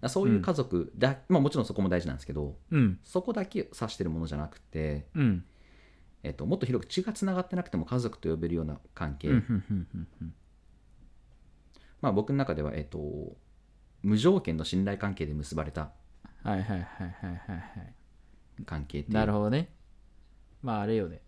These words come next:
Speaker 2: あの、えっと、<laughs> ちょっと待って。全然言葉出てこない。ちょっとあれね。
Speaker 1: <laughs>
Speaker 2: えっと、
Speaker 1: ワイエスピー？
Speaker 2: ワイエスピー、<laughs> ワイエスピーじゃない。えっと、えっと、
Speaker 1: <laughs>
Speaker 2: あ、無償の愛ね。無償の愛。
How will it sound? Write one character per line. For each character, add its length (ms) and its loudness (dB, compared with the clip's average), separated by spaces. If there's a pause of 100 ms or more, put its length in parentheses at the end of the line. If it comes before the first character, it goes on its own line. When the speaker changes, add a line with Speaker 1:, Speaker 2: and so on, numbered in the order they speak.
(180)
Speaker 2:
あ 100 -10
の、 280 -10 (460)
え 160 -14
っ 100 -20
と、 100 -12
<laughs> 220 -12 (1300)
ち 80 10
ょ 20 8
っ 20 6
と 100 2
待 120 -2
っ 40 -12
て。 40 -2 (240)
全 140 2
然 120 4
言 160 2
葉 60 0
出 80 -4
て 60 -6
こ 100 -8
な 60 -8
い。 40 -12
ち 60 -12
ょ 20 -14
っ 40 -14
と 80 -8
あ 60 0
れ 120 -2
ね。 180 -2 (280)
Speaker 1:
<laughs> 280 -8
Speaker 2:
え 140 4
っ 100 -8
と、 420 -8
Speaker 1:
ワ 100 6
イ 20 8
エ 20 4
ス 100 -4
ピ 180 0 (580)
ー？ 40 0
Speaker 2:
ワ 60 8
イ 40 10
エ 20 6
ス 80 0
ピ 220 0
ー、 40 4
<laughs> 20 2
ワ 100 12
イ 20 12
エ 40 12
ス 60 2
ピ 80 2
ー 40 4
じ 80 12
ゃ 40 10
な 120 4
い。 80 2
え 40 2
っ 40 -2
と、 180 2 (500)
え 80 6
っ 40 6 (260)
と、 100 6 (560)
Speaker 1:
<laughs> 0 -
Speaker 2:
あ、 160 10
無 140 12
償 260 12
の 80 10
愛 140 8
ね。 180 -2
無 100 6
償 220 10
の 120 10
愛。 220 6